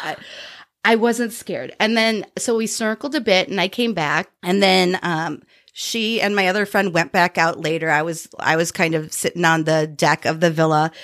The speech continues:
and she comes back, and she goes, "Brooke, I saw something big out there." I'm like, "I know." She's like, "No, no, I saw something big out there." I'm like, "I know.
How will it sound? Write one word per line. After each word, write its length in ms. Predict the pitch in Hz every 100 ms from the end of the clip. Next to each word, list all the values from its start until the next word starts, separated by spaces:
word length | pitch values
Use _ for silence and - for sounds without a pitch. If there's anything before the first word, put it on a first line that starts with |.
| - - -
and 100 | 190
she 120 | 214
comes 320 | - 247 208
back, 280 | - 269 311
and 100 | 240
she 160 | - 208
goes, 240 | 196 190
"Brooke, 320 | - 202 202 175
I 100 | 170
saw 240 | - 180
something 360 | - 185 147 143
big 180 | 160 160
out 220 | 151 -
there." 220 | 147 113
I'm 80 | -
like, 260 | 156 135 - _
"I 120 | - 156
know." 360 | 160 156 151 _ _ _
She's 220 | - 226
like, 160 | 202 190
"No, 420 | 196 190 139 165 - _ - - -
no, 120 | 220
I 120 | 196
saw 260 | 190 247 247
something 560 | 240 247 208 202 170 - _
big 180 | - 202
out 160 | 202 185
there." 100 | 170
I'm 80 | 170
like, 240 | 160 - _ _ _ _ _ _ _
"I 140 | 160 143
know. 500 | 143 180 147 135